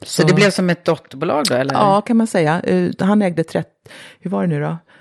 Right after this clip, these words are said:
Speaker 2: Fyrtio procent, så ägde vi trettio trettio. Vi ägde sextio och han ägde fyrtio.
Speaker 1: Mm.
Speaker 2: Eller I S L då, ett bolag, ett holdingbolag,
Speaker 1: Ja.
Speaker 2: gick in som ägare. Och så körde vi i tre år. Och det fina med det var att då behö-, och så kom vi överens om att vi kunde använda material som vi hade tagit fram på I S L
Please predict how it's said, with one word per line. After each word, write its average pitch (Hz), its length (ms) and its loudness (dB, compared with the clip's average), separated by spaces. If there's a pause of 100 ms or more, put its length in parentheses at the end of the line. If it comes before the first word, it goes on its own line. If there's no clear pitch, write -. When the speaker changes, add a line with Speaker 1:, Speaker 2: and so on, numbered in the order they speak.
(160)
Speaker 2:
Fyrtio - 340 -4
procent, 151 400 -2
så 165 60 -2
ägde 156 140 -2
vi 139 100 0
trettio 143 300 -4
trettio. 143 320 -4
Vi 170 80 0
ägde 156 180 -4
sextio - 540 -4
och 127 60 -2
han 131 140 -2
ägde 123 220 -6
fyrtio. - 560 -8
Speaker 1:
Mm. 147 240 -4 (160)
Speaker 2:
Eller 143 340 -2
I 139 160 0
S - 140 -6
L 139 240 -2
då, 131 100 -2
ett 135 160 -6
bolag, 135 340 -2
ett - 80 -6
holdingbolag, 131 800 -2
Speaker 1:
Ja. 165 220 2
Speaker 2:
gick 165 100 0
in 127 80 -2
som - 180 -4
ägare. - 360 -6 (840)
Och - 260 -4
så - 240 -2
körde 180 320 0
vi 180 100 0
i 156 40 2
tre 147 320 0
år. 151 240 2
Och 160 100 -2
det 160 100 0
fina 160 360 0
med 151 120 0
det 190 180 2
var 147 160 0
att 143 120 -4
då 160 100 0
behö-, 165 460 0
och 170 120 2
så 196 100 -2
kom 175 180 -2
vi 160 80 0
överens 139 380 0
om 135 60 0
att 135 120 -4
vi 143 80 0
kunde 143 240 -2
använda 170 640 0
material 156 580 0
som 143 160 -4
vi 135 60 0
hade 131 200 -2
tagit - 280 -6
fram 127 200 -2
på - 100 -4
I 113 120 -2
S - 140 -6
L 175 240 -2